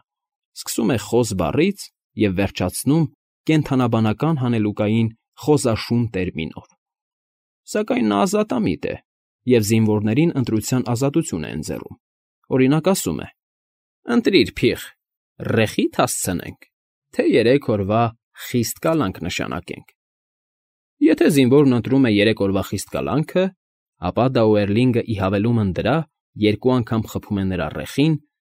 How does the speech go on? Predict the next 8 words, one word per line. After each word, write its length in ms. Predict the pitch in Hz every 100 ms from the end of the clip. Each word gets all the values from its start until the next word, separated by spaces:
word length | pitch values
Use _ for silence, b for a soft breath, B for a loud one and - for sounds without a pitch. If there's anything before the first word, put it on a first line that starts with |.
| _ _
և 140 | 262 220
որպես 340 | 190 151 196 156
բացատրություն 640 | 123 - 107 107 - 113
ավելացնում. 640 | 98 95 92 - - - - _ _ _ _ _ _
«Վախենում 540 | 98 101 - 98 120 120
ես 120 | 110
կնճիթդ 580 | - 107 101 117 113 107
վնասվի, 540 | 101 92 90 123 151